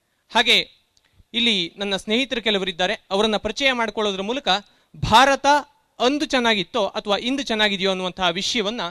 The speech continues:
ನಾವು ಮಾತನಾಡ್ಲಿಕ್ಕಾಗಿ ಮುನ್ನುಡಿಯನ್ನು ನೀಡ್ತಾ ಇದ್ದೇವೆ. ಅದಕ್ಕಿಂತ ಮುಂಚೆ ಹಿಂದೆಲ್ಲ ದೇವರನ್ನ ನೆನೆಯತಕ್ಕಂಥ ಪರಿ ಇತ್ತು.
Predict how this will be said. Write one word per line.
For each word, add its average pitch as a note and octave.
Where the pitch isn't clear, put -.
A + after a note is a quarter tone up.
ನಾವು F3+
ಮಾತನಾಡ್ಲಿಕ್ಕಾಗಿ G3+
ಮುನ್ನುಡಿಯನ್ನು F#3
ನೀಡ್ತಾ D#3
ಇದ್ದೇವೆ. C#3
ಅದಕ್ಕಿಂತ F3+
ಮುಂಚೆ A3+
ಹಿಂದೆಲ್ಲ D#4+
ದೇವರನ್ನ C4
ನೆನೆಯತಕ್ಕಂಥ A#3
ಪರಿ G#3
ಇತ್ತು. E3+